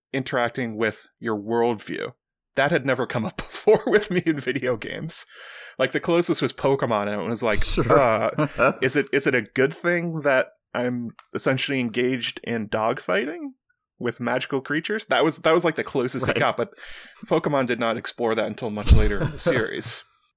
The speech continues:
Speaker 1: It was truly, I, I know you have a love of Moody's. It was a cinematic experience, to say the
Speaker 2: Yeah,
Speaker 1: least.
Speaker 2: absolutely.
Speaker 1: And especially the idea that you were planning your battle step by step that really drew me in.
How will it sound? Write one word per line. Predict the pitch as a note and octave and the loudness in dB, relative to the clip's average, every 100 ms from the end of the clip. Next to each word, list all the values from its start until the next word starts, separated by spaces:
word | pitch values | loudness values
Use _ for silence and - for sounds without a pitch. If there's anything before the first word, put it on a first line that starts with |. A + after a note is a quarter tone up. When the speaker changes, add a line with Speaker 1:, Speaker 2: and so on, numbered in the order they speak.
| _ - | _ 2
Speaker 1:
It | |
was | D#3 E3+ | 4 2
truly, | - - G#3+ B3 G#3+ - - | 0 -2 -2 -4 -8 -8 0
I, | B2+ C3+ - - - - | 2 0 -4 -20 -18 -4
I | C3 | 0
know | D3 | 2
you | C#3+ | 2
have | C3+ | 2
a | A#2+ | 2
love | A#2+ | 0
of | G#2+ | 0
Moody's. | A2+ B2+ A2+ G#2 | -2 -2 -2 0
It | C#3+ | -2
was | C#3+ E3 D#3+ - - | 2 2 4 2 -4
a | |
cinematic | B2 - - C#3+ A#2+ A2+ A#2 A2 | -2 0 0 0 0 0 0 -2
experience, | G#2+ - - G2+ G2 F2 - | -4 -4 -2 -4 -4 -4 -6
to | - | -4
say | A2+ A2+ | -2 0
the | G#2 F2 | 0 -2
Speaker 2:
Yeah, | - | -4
Speaker 1:
least. | - - - | -2 -4 -4
Speaker 2:
absolutely. | G#2+ - F2 - - | -8 -8 -12 -12 -4
Speaker 1:
And | B2 A#2+ - | 0 0 -2
especially | - D#3 E3 D3+ | -2 -2 0 -2
the | B2+ | 0
idea | A#2 A#2 A2+ | 0 2 0
that | A2+ | 0
you | A#2 | -2
were | A2 | -4
planning | - - B2+ C#3+ D3 C#3 | -4 -2 0 2 0 0
your | A2+ | 0
battle | G#2 A#2 A2+ G#2+ | 2 0 0 -2
step | - A#2+ G2+ | -2 -2 -2
by | A2+ G#2+ | -2 0
step | - - G#2+ - | -2 -4 -4 -4
that | A2 | -4
really | A#2 A2 A2 | -4 -2 -4
drew | A#2 G#2+ | -6 -6
me | G2+ G2 | -6 -6
in. | G2+ - | -8 -10